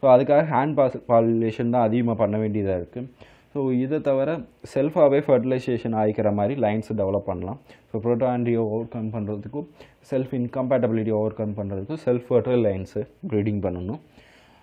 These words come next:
Uh, breeding for disease resistant-ஐ பொறுத்த வரைக்கும் இம்பார்ட்டன்ட் டிசீசஸ் பார்த்தீங்கன்னா, பவுல்ட்ரி மில்டியூ, ரஸ்ட், சார்கோல் ராட், அல்டர்னேரியா.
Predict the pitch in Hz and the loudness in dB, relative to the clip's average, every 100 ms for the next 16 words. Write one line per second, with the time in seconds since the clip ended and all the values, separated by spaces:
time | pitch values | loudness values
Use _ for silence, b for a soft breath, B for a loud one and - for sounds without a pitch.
0 | - 123 123 127 147 165 151 135 123 120 | -4 -2 0 0 0 -2 -2 -2 -2 -2
1 | 151 151 127 120 120 - 117 110 110 127 | -2 -2 -4 -6 -10 -6 -4 -4 -4 -6
2 | 120 123 117 135 131 123 117 110 107 127 | -4 -4 -2 0 0 0 -2 -4 -6 -12
3 | 117 117 135 123 123 - 110 107 110 120 | -8 -6 -4 -4 -6 -4 -4 -2 -4 -6
4 | 113 110 113 117 110 104 110 110 104 107 | -6 -2 0 0 0 0 0 0 0 -2
5 | - 117 107 b b _ - 107 - 123 | -4 -10 -10 b b _ 2 2 2 -2
6 | 110 104 101 101 - b b b 104 110 | -2 0 -2 -2 -12 b b b -2 -2
7 | 120 120 110 104 104 | 0 0 2 2 0